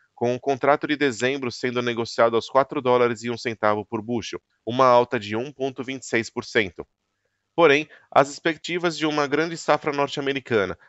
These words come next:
a ampla oferta brasileira no mercado de exportação, além do fortalecimento do dólar e a queda no petróleo,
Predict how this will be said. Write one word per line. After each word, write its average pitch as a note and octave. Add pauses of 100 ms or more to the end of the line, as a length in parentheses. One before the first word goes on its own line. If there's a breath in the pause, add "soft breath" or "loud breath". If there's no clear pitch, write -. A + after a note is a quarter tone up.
(120)
a G2+
ampla D3+
oferta C#3+
brasileira C3+
no C3
mercado B2+
de B2+
exportação, A#2+ (160)
além A2
do A#2
fortalecimento C#3
do B2+
dólar G#2+
e A2
a A2+
queda C3
no A2
petróleo, A#2